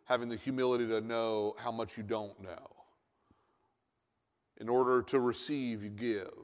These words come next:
In order to really find yourself, you lose yourself. Brooks notices that our dilemma is that increasingly, as a society, we, we reward Adam one, we reward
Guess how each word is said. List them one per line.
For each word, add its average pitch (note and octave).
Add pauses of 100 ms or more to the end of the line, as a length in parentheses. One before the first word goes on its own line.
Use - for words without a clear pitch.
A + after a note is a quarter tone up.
(840)
In A2
order A#2+
to A#2
really A#2
find B2
yourself, G#2
you F#2+
lose G#2
yourself. - (2500)
Brooks F#3+
notices C3
that A2+ (480)
our F#3+
dilemma B2+ (920)
is A#2
that C#3
increasingly, C#3 (100)
as B2
a A2+
society, C3+ (340)
we, F3
we D#3
reward D#3 (100)
Adam C#3
one, B2
we C3+
reward C3